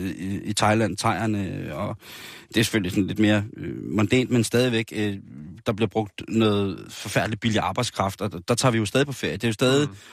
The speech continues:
Speaker 1: mange af de lande, hvor vi, øh, tager på ferie, de ligger jo tæt op af humanitære katastrofer, men fordi at vi er fuldstændig sindssygt, <clears throat> sindssygt glade for billig luksus, vi vil jo gerne kunne betale billig luksus. Ligesom når man fik hundrede lire i gamle dage af sin onkel, og så tænkte man, nu må man være en fucking millionær, Joachim Fernand, når man havde hundrede lire.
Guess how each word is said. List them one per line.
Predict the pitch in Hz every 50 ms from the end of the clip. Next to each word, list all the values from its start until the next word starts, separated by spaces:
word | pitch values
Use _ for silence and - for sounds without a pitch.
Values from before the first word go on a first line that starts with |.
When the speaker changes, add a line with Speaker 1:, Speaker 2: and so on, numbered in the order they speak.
| - - -
Speaker 1:
mange | 135 151 175
af | 175
de | 170
lande, | 139 131 147
hvor | 160 151
vi, | 131 131 123 - 104
øh, | 113 113 104 90
tager | - - 120
på | 107 110
ferie, | - 143 123 127
de | 123 - 135
ligger | 131 131 143 156 156
jo |
tæt | 139 - - 160 -
op | 107 104 -
af | 135
humanitære | 131 123 117 110 104 - - 123 -
katastrofer, | - 113 107 - - 123 127 131
men | 135 131 120
fordi | 110 139 131 - 175 143
at | 131 127 127
vi | 127
er | 123
fuldstændig | 117 - 160 - - 123 127 117
sindssygt, | - - 170 131 - - 127 120 113 - - - - -
<clears throat> | - - - -
sindssygt | - - 165 151 - 147
glade | - 135 120 123 143
for | - 151
billig | 123 - - 156 156 180
luksus, | 160 131 139 143 - - 147 -
vi | 135
vil | 139 143
jo | 151 147 -
gerne | 143 139 156
kunne | 165 165
betale | 135 139 - - 160 123 131
billig | - 139 147 139
luksus. | 123 120 131 - - 139 - - - - - - -
Ligesom | 160 175 175 208
når | 196 170
man | 156 143
fik | - 170 165 -
hundrede | - 175 180 185 190 170
lire | 156 160 180 185
i | 175
gamle | - 135 131 156 175
dage | - 131 131 143
af | 160
sin | - 160 135
onkel, | 135 127 - 160 160 - _ _ _ _ _ _ _
og | - 139
så | 139
tænkte | - 165 151 139
man, | 151 151
nu | 156
må | 156 165 160
man | 147 139
være | 127 127
en | 117
fucking | - - 151 - 175 170
millionær, | 151 135 127 120 123 135 120
Joachim | 135 135 123 120 139 131
Fernand, | - - 120 131 -
når | -
man | 127 127
havde | 131 127
hundrede | 127 135 131 135 135 127
lire. | 117 120 120 120